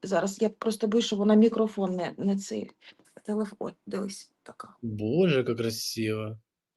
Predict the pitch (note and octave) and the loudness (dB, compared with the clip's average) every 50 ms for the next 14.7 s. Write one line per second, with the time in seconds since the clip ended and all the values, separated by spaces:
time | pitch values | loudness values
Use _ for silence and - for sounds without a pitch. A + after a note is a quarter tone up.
0 | _ _ _ _ _ _ _ _ _ _ _ _ - - - - - - C#3 C#3 | _ _ _ _ _ _ _ _ _ _ _ _ -10 -8 -6 -6 -2 2 4 4
1 | - - B2 A2+ A2+ A#2 A#2 - F#3+ G3 G3 - - - _ _ _ _ _ - | 4 6 6 6 6 6 6 4 2 2 0 -2 -4 -10 _ _ _ _ _ -16
2 | - - - - - _ - - G3 A3 G#3+ A#3+ A3+ A3+ C4+ C4+ C4 - B3 G#3+ | -16 -16 -16 -18 -20 _ -6 0 4 6 6 6 6 4 2 0 0 0 0 2
3 | G3 F#3+ A3 G#3 G3 F#3 E3 D3 - - F#3 F3+ F3+ G3+ G3 F#3+ E3+ E3 D#3+ - | 4 4 6 6 6 4 2 0 -2 -4 -6 -4 -2 0 2 2 2 2 0 -2
4 | F3 F3 - A3 A3 - _ _ _ - - - - - B3 A#3+ A3+ A3+ A3 A3+ | -4 0 0 0 0 -2 _ _ _ -18 -14 -6 0 4 6 8 6 6 6 4
5 | A3+ A3+ A#3+ C4 C#4+ D4+ B3 B3+ A3 G#3 G#3 G3+ G3 G3 A#3 A3+ A3 G3 G#3 G3 | 4 4 6 6 6 6 6 6 6 6 6 4 4 6 6 6 6 6 4 4
6 | G3 A#3 A#3+ A#3+ A#3+ A3 G3+ - - G3 G3 G3+ G#3 A3+ G#3+ G3+ F3+ F3 E3+ E3 | 6 6 4 4 4 0 -4 -2 -2 0 2 4 6 6 6 4 2 0 0 2
7 | G#3+ A3+ B3+ D4 C4+ B3+ A#3 G#3 F3 - - - - - - - - - - - | 4 4 6 6 8 8 8 8 6 2 -4 -14 -18 -18 -16 -16 -16 -16 -6 0
8 | - G3 F#3 F#3 F#3 F#3+ F#3+ F#3+ G3+ A3 G#3+ G#3 G#3 A3 A#3 A#3+ B3 B3+ C4 C4 | 4 6 6 6 6 6 4 4 6 6 8 8 8 8 8 8 8 8 6 6
9 | C4 B3+ B3 A3 - - G#3+ G#3 G#3 G#3 G#3 G#3 G3+ G3+ G3+ G3+ G3+ G3 - A3 | 6 6 6 4 4 2 2 4 4 4 4 4 4 6 4 4 2 2 4 6
10 | A#3 A#3 A3+ A3+ A3 G3 G3 G#3 G#3 G3+ G3+ G3 G3 G3 - - G#3 G#3 G3+ G3 | 8 8 8 8 6 4 4 4 6 6 6 4 4 2 2 2 4 4 4 4
11 | G3 G3+ G3 A#3 A3+ - - G#3 G3 F#3+ F#3 F#3 F#3+ F#3 F3+ F3+ - E3 E3+ E3+ | 4 6 6 4 4 2 2 4 4 4 4 4 2 2 2 0 -2 -8 -8 -6
12 | - G3+ G3 F#3+ F#3 F3 - - - - - D#3+ E3+ E3 D#3+ D3+ D3 C#3+ - - | -2 2 4 6 8 8 8 6 6 4 8 12 12 12 12 12 10 8 6 6
13 | - A#2 A2 A2 G#2+ A2 - - - C3+ C#3 - - - C3 C3 C3+ C3 D3 C#3 | 4 4 4 4 2 0 -4 -6 -4 -4 -4 -2 -2 2 4 6 6 8 8 6
14 | B2+ B2+ C#3+ C#3 C3 - A2+ - - - A2+ G#2+ G#2+ G#2+ | 6 6 2 2 2 2 0 -4 -2 0 0 0 0 -2